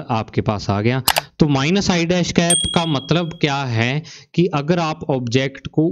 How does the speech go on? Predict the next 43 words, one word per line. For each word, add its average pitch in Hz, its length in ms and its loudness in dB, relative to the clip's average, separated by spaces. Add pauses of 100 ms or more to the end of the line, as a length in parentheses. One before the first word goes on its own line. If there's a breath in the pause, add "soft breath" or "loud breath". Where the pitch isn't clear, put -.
(120)
ऊपर 165 200 2
फेंक 110 300 0
रहे 101 180 2
हो, 87 160 0 (360)
जैसे 113 420 2
मान 110 260 0
लो, 110 240 2 (460 soft breath)
अ, 120 60 2 (380)
आप 127 240 0
यहाँ 123 320 2
से - 160 0
यहाँ 123 320 0
पर 135 140 0
खड़े 127 280 0
हुए 113 260 2
हो 104 140 2 (540 loud breath)
और 131 220 0 (120)
ऊपर 180 280 4
फेंक 120 300 0
रहे 104 200 2
हो 131 400 0
ऑब्जेक्ट 120 520 -2
को, 139 300 -2 (260 loud breath)
तो 165 120 2
व-, 143 280 0
उसकी 185 340 2
जो 190 140 2
डायरेक्शन 143 480 0
हो 131 120 2
जाएगी 110 340 2
बच्चों, 104 360 2
वो 147 140 2
डायरेक्शन 110 520 0
आपके 123 280 0
पास 117 300 -2
कौन 120 260 0
सी 120 160 2
हो 104 120 2
जाएगी, 98 300 2
यहाँ 101 280 2
पर 110 240 0 (380 loud breath)
माइनस 160 400 2
I 117 80 2